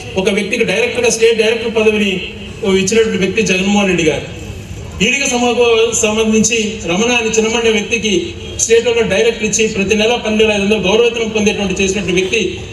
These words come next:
జగన్మోహన్ రెడ్డి గారు. చెప్పుకుంటూ పోతే ఏకనాలకు సంబంధించినటువంటి డైరెక్టర్ కానీ, వడ్డీలకు సంబంధించిన వ్యక్తులకు ఇద్దరు డైరెక్టర్లు. ఇటువంటి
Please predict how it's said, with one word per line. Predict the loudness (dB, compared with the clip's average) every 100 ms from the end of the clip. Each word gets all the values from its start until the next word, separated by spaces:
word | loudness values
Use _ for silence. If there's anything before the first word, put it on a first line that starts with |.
| -2
జగన్మోహన్ | 0 4 4 4
రెడ్డి | 2 0
గారు. | 0 -2 -8 -10 -10 -12 -12 -12 -8 0 0
చెప్పుకుంటూ | 0 -2 2
పోతే | 2 4 4
ఏకనాలకు | 4 2 0 -2 0 0
సంబంధించినటువంటి | 0 0 0 0 -2 0
డైరెక్టర్ | 0 0 -2 -2
కానీ, | 0 0 -2 -4 -12 -14 -6 -2
వడ్డీలకు | 0 0 -2
సంబంధించిన | 0 0 0 0 2 2
వ్యక్తులకు | 2 -2 -2
ఇద్దరు | 0 0
డైరెక్టర్లు. | 2 0 0 -2 -4 -8 -12 -12 -12 -12 -12 -14 -4 2
ఇటువంటి | 4 4 2 0 -2